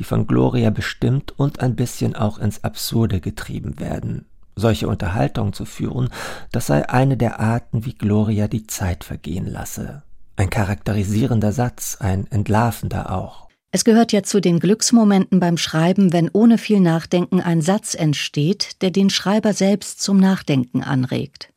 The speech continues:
Speaker 2: Als wäre mir der Satz diktiert worden. Ich will es nicht übertreiben, dennoch, es war eine der Arten, wie Gloria die Zeit vergehen ließ.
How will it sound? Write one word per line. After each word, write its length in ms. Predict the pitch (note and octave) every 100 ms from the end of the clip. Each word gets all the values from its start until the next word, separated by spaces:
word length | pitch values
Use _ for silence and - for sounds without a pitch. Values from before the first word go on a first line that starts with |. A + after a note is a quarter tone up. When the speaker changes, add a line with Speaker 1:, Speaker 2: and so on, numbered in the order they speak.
| _ - - - - _ _
Speaker 2:
Als 160 | G3+ G#3
wäre 240 | A#3 A3+
mir 260 | A3+ A3+ G#3+
der 160 | G3+
Satz 300 | F3+ F#3+ -
diktiert 520 | G#3+ G#3 - A#3+ - -
worden. 440 | B2 B2 C#3+ C#3 _ _ _ -
Ich 160 | F#3+ F#3
will 160 | A#3+
es 120 | B3 A#3+
nicht 200 | G#3 G3+
übertreiben, 880 | F#3 E3 - G3+ G3+ D#3+ B2+ C3 - -
dennoch, 420 | F#3 G#3 B3 - _ _ _ -
es 320 | F#3+ - D#3
war 260 | F3 G#3+ B3+ -
eine 340 | F3 A3+ C4+
der 160 | A3+ G#3 -
Arten, 640 | D3+ F3 - A#3+ A#3+ A3+ -
wie 180 | E3+ E3+
Gloria 640 | F#3 E3 F3 G3+ A3 G#3
die 140 | F3+ F3+
Zeit 400 | - G3 G#3+ -
vergehen 600 | - C#3+ D3+ D3 C#3 C3+
ließ. 500 | C#3 B2+ C#3 -